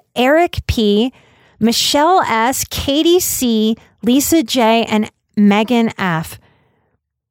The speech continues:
Thank you for how you're participating in the live streams, in the polls we've been putting up there for you. I take feedback from those of you who are on Patreon, and it does. It, it works it,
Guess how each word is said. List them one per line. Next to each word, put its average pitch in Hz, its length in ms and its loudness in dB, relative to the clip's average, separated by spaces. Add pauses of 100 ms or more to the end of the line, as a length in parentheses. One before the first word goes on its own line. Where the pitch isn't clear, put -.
(220)
Thank 220 200 -2
you 247 100 -2
for 220 120 -2
how 208 120 -2
you're 208 180 0
participating 220 960 0 (540)
in 196 140 2
the 180 80 0
live 180 360 0
streams, 240 540 0
in 202 180 0
the 170 80 0
polls 190 540 0
we've 202 100 -4
been 180 140 -2
putting 190 260 0
up - 140 -2
there 202 160 0
for - 140 -6
you. 240 360 -2 (1160)
I 180 100 -6
take 220 240 -2
feedback 226 720 -2
from 196 220 0
those 196 180 2
of 208 100 0
you 202 120 0
who 208 140 0
are 196 100 2
on 202 240 2
Patreon, 208 760 2
and 185 140 0
it 202 140 0
does. 269 240 2
It, 180 180 -2
it 180 120 -2
works 190 440 -4
it, 269 140 0